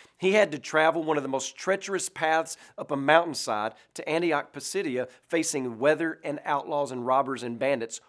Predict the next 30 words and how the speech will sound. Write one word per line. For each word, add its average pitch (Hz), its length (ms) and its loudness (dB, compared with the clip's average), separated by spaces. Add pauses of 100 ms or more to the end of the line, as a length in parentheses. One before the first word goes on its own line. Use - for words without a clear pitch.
all 208 280 4
while 196 160 6
he 180 120 -4
was 165 140 -6
sick. - 420 -8 (560)
He - 160 -8
faced 156 360 -4
persecution 156 720 -8
from 135 160 -6
the 120 60 -6
brothers 131 400 -2
in 123 100 -6
Antioch 131 420 -4
Pisidia, 123 540 -10 (240)
so 240 320 2
much 240 260 4
so 131 280 0
that 135 180 -2
he 190 120 -2
and 170 120 2
Barnabas 151 440 2 (140)
shook - 540 -8
the 202 80 8
dust 143 440 4
off 147 200 2
of 127 100 -12
their 131 380 -2
feet, - 320 -6
symbolically 202 680 6
saying, 120 500 0